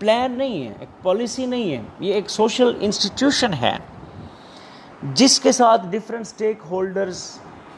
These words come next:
attached हैं। ठीक है,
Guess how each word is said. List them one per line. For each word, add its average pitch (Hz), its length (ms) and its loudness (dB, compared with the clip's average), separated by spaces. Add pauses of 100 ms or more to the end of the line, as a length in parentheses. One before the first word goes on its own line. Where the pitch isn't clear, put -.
(220)
attached 196 560 4
हैं। 104 180 -12 (760)
ठीक 220 220 0
है, 247 160 4